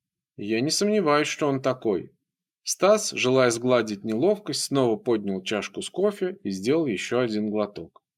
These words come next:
"Значит, Илья Ржевский сказал вам, что может помочь с устройством на эти курсы?"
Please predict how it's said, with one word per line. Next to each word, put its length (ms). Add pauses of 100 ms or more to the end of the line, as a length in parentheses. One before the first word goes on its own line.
(400)
"Значит, 640
Илья 340
Ржевский 560
сказал 560
вам, 280
что 220
может 400
помочь 400
с 80
устройством 680
на 80
эти 260
курсы?" 560